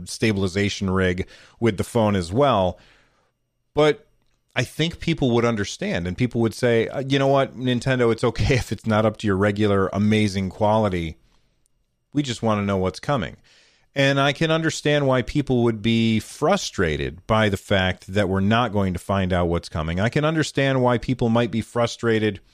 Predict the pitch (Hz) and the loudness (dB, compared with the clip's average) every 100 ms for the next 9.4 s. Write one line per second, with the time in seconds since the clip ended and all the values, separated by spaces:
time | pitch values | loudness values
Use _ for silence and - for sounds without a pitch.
0 | _ _ _ 117 110 107 98 120 113 110 | _ _ _ -2 0 0 0 0 2 2
1 | 104 92 107 107 101 - 113 107 101 98 | 2 0 0 0 -2 -2 -2 0 -2 -4
2 | 90 107 107 101 92 - - - 95 101 | -2 0 2 2 0 -6 -12 -4 0 0
3 | 85 - 95 - 85 110 113 87 80 - | -2 -4 -6 -4 -2 0 2 0 -4 -8
4 | _ _ _ _ _ _ _ _ - 123 | _ _ _ _ _ _ _ _ -2 0
5 | 110 160 185 - - - 110 127 156 - | 2 2 0 -6 -20 -18 -2 0 0 -2
6 | - 180 170 160 123 - 117 113 110 101 | -4 0 2 2 -2 0 2 4 4 2
7 | 95 90 117 123 98 82 67 64 82 92 | -2 -2 0 0 0 -4 -6 -8 -8 -2
8 | 113 120 139 170 135 123 120 104 - 123 | 0 0 0 -2 0 0 0 0 -2 -2
9 | 117 110 101 90 | 0 2 0 -4